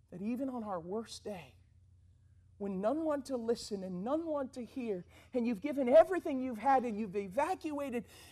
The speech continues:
everything in, eh, from this world that you know here in America, and you've, you've planted yourself somewhere else around the world, and you feel like,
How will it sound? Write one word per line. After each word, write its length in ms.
everything 560
in, 180
eh, 160
from 360
this 300
world 300
that 180
you 140
know 240
here 220
in 60
America, 440
and 160
you've, 160
you've 200
planted 420
yourself 340
somewhere 500
else 260
around 320
the 80
world, 340
and 80
you 80
feel 300
like, 180